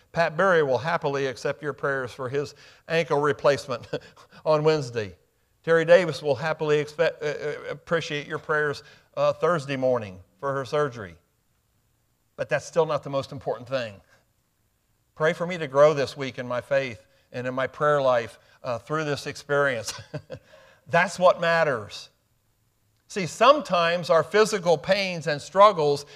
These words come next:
become the tool to spiritually make us stronger. So sometimes God may say no to the physical request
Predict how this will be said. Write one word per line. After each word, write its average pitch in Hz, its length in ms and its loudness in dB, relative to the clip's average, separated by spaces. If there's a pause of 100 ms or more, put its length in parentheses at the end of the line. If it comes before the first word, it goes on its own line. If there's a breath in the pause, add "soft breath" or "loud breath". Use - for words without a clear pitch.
(100)
become 160 440 0
the 156 100 0
tool 160 640 0 (200 soft breath)
to 180 160 -4
spiritually 202 760 2
make 175 260 4
us 160 140 2
stronger. 139 600 2 (180 soft breath)
So - 160 4
sometimes 180 640 2
God 202 280 8
may 196 140 2
say 185 240 -2
no 214 240 4
to 202 140 -4
the 165 100 -2
physical 175 480 4
request 147 600 0